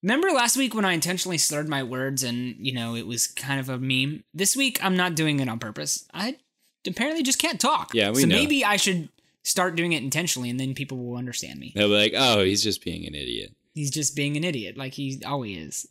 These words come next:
Speaker 1: Always is. I, seriously,
Speaker 2: <laughs>
Speaker 1: what is wrong with me tonight? Wow, I need to do one of those, like, articulation exercises before I
Speaker 2: Hey,
Speaker 1: start recording
Speaker 2: lean
Speaker 1: this
Speaker 2: your face
Speaker 1: podcast.
Speaker 2: really close to the mic. Ready?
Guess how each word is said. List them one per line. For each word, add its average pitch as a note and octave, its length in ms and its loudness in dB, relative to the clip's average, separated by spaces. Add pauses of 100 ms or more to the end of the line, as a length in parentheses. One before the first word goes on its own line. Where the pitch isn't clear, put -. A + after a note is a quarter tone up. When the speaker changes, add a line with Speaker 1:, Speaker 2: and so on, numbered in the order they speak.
Speaker 1:
Always C#3 320 -2
is. - 80 -12 (100)
I, D4+ 280 0
seriously, G#3 920 4 (100)
Speaker 2:
<laughs> - 120 -20
Speaker 1:
what C#4 200 4
is G4 140 4
wrong F4 320 0
with C#4+ 140 0
me A#3 120 2
tonight? E3 440 -4 (500)
Wow, F3+ 540 2
I D3+ 80 0
need G3+ 140 2
to F#3 40 2
do D#3+ 220 2
one D#3+ 120 2
of D3 60 0
those, C#3 300 0
like, A#2 240 -4 (720)
articulation C#3+ 840 0
exercises C3 800 0
before C3 460 -4
I G#2+ 140 -4
Speaker 2:
Hey, G#2+ 280 2 (320)
Speaker 1:
start C#3+ 340 0
recording B2+ 360 2
Speaker 2:
lean B2 80 6
Speaker 1:
this A#2 120 2
Speaker 2:
your B2 120 8
face A2+ 160 6 (180)
Speaker 1:
podcast. - 80 0
Speaker 2:
really G#2+ 160 2
close G2+ 300 -2
to F2 80 -10
the F2 60 -12
mic. - 300 -16 (240)
Ready? G2 280 -6